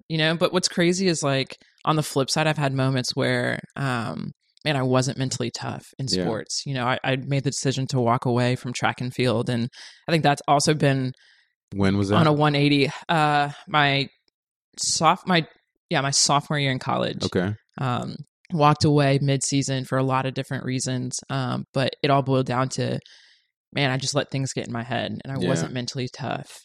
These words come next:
Speaker 2: What was the
Speaker 1: And
Speaker 2: difference? So in one situation, you, um, you were, uh, in pain, stress fracture, overcame a third place in nationals. And in college, um, you know, people learn a lot from the, from the difficult times as well.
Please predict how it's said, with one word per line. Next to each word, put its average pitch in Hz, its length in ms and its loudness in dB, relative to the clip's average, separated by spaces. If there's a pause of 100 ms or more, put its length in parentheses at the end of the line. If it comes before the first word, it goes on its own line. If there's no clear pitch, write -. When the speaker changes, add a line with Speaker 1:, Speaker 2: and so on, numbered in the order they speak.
(140)
Speaker 2:
What 120 160 6
was 131 120 4
the 127 60 6
Speaker 1:
And 98 80 -2
Speaker 2:
difference? 123 400 0
So 87 280 4
in 87 240 -4
one 104 160 0
situation, 87 720 -2 (500)
you, 87 460 2
um, 78 440 -2 (480)
you 87 180 -2
were, 80 200 0 (360)
uh, - 260 -14 (200)
in 95 140 -2
pain, 87 520 -2
stress 85 260 0
fracture, 85 500 -2
overcame 85 400 -2
a 80 100 -6
third 85 160 -2
place - 220 -8
in 82 80 -6
nationals. 82 540 -6 (440)
And 85 120 -6
in 85 100 -6
college, 87 800 -2 (240)
um, 80 480 -6 (100)
you 90 80 -4
know, 85 120 -2
people - 280 -2
learn 90 160 0
a 85 80 -2
lot 82 300 2 (160)
from 87 100 -4
the, 80 100 0 (240)
from 85 120 -4
the 78 80 -2 (280)
difficult 98 400 0
times 80 300 -4
as 78 120 -6
well. 82 360 0